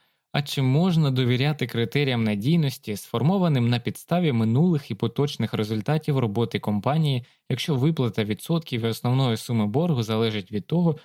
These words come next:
що станеться в майбутньому? Відповісти на нього можна, лише виходячи з досвіду. Практика показує, що емітентам облігацій привілейованих акцій, які пройшли сувору перевірку на надійність, що ґрунтується на минулих показниках,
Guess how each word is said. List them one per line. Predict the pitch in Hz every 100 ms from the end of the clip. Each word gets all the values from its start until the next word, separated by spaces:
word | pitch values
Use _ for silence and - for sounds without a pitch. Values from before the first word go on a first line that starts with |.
| _
що | - - 170
станеться | - - 117 117 113 113
в |
майбутньому? | 113 107 110 101 107 101 98 _ _ _ _ -
Відповісти | 110 147 208 220 160
на | 131
нього | 120 160 127 107
можна, | 101 160 175 160 143 - -
лише | 185 202 196
виходячи | 127 123 151 123 117
з | 107
досвіду. | 110 107 - 101 95 - _ _ _ _
Практика | 143 208 165 131 -
показує, | 110 98 180 156 123 107
що | - 151
емітентам | 143 110 101 143 131 117 104
облігацій | 98 107 160 175 - 120
привілейованих | - 110 113 113 117 104 98 95 -
акцій, | 92 - 127 120 _ -
які | 185 190
пройшли | 139 120 - 139
сувору | 120 120 117 143 117
перевірку | - 110 113 147 139 113
на | 107
надійність, | 104 101 120 165 123 104 - _ _
що | - 147
ґрунтується | 123 117 117 151 127 - 110
на | 131
минулих | 120 117 117 123 110
показниках, | - 101 104 104 104 165 180